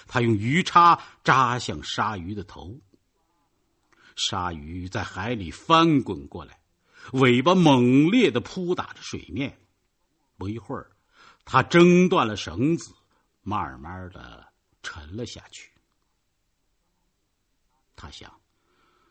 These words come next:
，“他把我的鱼叉连绳子都带去了，现在我的鱼又淌了血，恐怕还有别的鲨鱼会窜来呢。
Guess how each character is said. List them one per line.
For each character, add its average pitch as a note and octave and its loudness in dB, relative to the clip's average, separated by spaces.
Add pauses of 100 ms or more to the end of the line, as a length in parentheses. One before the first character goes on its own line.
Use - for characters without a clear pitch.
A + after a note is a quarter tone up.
(160)
，“他 G#2 -6
把 G2+ -6
我 G2 -8
的 G#2 -4
鱼 G#2 -4
叉 C3 0
连 C3 0
绳 C3+ -4
子 D#3 -8
都 F2+ -10
带 A#2+ -10
去 - -20
了， - -20 (960)
现 E2+ -6
在 F2 -12
我 F2 -12
的 G2 -8
鱼 G2 -6
又 A#2 -2
淌 F#2+ -10
了 D#3 -4
血， - -18 (580)
恐 B2 -2
怕 G#2+ 0
还 A#2+ -4
有 G#2 -6
别 A#2 -4
的 E3 -6
鲨 G#2+ -6
鱼 F2+ -6
会 G2 -10
窜 F#2 -14
来 - -20 (120)
呢。 - -20